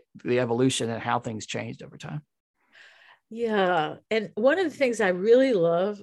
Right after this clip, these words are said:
Speaker 2: about your book, which I get frustrated by when I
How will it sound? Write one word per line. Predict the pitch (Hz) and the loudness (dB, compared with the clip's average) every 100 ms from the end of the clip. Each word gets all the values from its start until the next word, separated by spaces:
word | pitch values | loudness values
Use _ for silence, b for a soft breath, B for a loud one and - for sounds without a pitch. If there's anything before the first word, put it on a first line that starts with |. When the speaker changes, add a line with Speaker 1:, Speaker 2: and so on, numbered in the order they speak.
| - | -10
Speaker 2:
about | 170 160 151 - | -2 0 0 -2
your | 180 262 | 4 4
book, | 226 165 143 135 - _ _ _ _ b b b _ | 4 2 -2 -4 -12 _ _ _ _ b b b _
which | 202 202 175 - - _ _ _ _ - | 0 2 2 -2 -14 _ _ _ _ -6
I | 180 | -4
get | 185 165 | 0 -2
frustrated | - - 254 - 220 180 170 165 156 _ | -2 0 0 2 2 4 2 0 -4 _
by | 165 160 156 151 170 _ | -2 -2 -2 -4 -8 _
when | 175 160 | -4 -2
I | 151 156 151 | -2 -4 -6